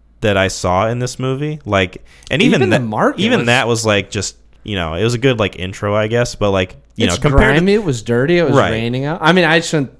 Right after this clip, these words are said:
Speaker 2: yeah.
Speaker 1: Compared to, like, the rest of the stuff in the movie.
Speaker 2: A hundred percent.
Speaker 1: It just, 'cause it just gets better, in my opinion. Like,
Speaker 2: Yeah.
Speaker 1: the further it goes on with, like, the set designs and, like, everything going. Um, no, I really like that, like, the locations.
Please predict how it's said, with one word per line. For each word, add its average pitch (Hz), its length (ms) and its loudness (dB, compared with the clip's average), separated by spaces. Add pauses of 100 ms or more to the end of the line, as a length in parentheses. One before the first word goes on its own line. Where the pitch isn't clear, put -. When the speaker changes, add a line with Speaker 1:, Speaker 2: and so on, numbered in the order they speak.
Speaker 2:
yeah. 185 140 2
Speaker 1:
Compared 220 280 2
to, 185 100 2
like, 147 180 2
the 123 100 0
rest 110 220 0
of - 60 -8
the 92 80 -4
stuff - 340 -4
in 87 100 -8
the 80 60 -8
movie. 80 440 -10
Speaker 2:
A 131 80 -4
hundred 139 280 0
percent. 113 340 -2
Speaker 1:
It 190 40 -2
just, 117 200 0
'cause 120 140 0
it 120 60 -2
just 143 260 0
gets - 440 -2
better, 110 520 -2
in 131 100 -4
my 131 180 -2
opinion. 151 580 -6 (260)
Like, 151 100 4
Speaker 2:
Yeah. 139 100 2
Speaker 1:
the 104 80 -2
further 117 400 2
it 104 160 -2
goes 95 280 0
on 90 220 -4
with, 85 140 -8
like, 87 160 -4
the 90 60 -8
set 87 260 -6
designs 85 520 -8
and, 85 80 -10
like, 85 200 -8
everything 82 400 -8
going. 80 340 -10 (540)
Um, 82 440 -6 (340)
no, 101 200 -2
I 87 80 0
really 107 320 2
like 98 320 -2
that, 90 340 0
like, 85 160 -6
the 87 80 -8
locations. 85 960 -8